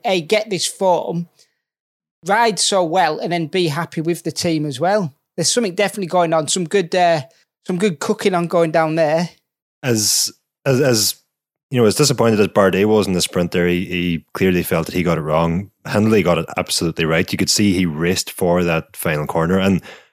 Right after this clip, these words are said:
Speaker 2: I sort of fancied Almeida for that sprint. If I remember right, a couple of years ago, he won a reduced group sprint in the Giro while in the pink jersey to take a, a stage.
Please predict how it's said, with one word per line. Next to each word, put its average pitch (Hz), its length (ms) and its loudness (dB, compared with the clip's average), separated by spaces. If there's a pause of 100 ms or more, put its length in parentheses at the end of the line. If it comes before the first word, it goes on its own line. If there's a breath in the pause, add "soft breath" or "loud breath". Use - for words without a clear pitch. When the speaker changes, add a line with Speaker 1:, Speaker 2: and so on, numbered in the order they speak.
(120)
Speaker 2:
I 123 120 2
sort 117 240 2
of 101 340 2 (420)
fancied 101 500 2
Almeida 110 400 2
for 156 140 0
that 160 120 2
sprint. 165 280 0
If 139 60 2
I 131 40 4
remember 113 300 2
right, 101 160 4
a - 20 -4
couple 113 220 0
of 95 40 4
years 98 120 2
ago, 92 160 0
he 85 100 -2
won 95 560 -2
a 92 300 -2
reduced - 500 -4 (140)
group 95 180 -2
sprint 92 300 -2
in 92 180 0
the 87 80 0
Giro 90 300 0
while 90 260 0
in 87 120 -2
the 87 60 -4
pink 90 200 -6
jersey 87 320 -4
to 90 120 -10
take - 220 -6
a, 85 200 -10
a 92 120 -10
stage. 107 460 -2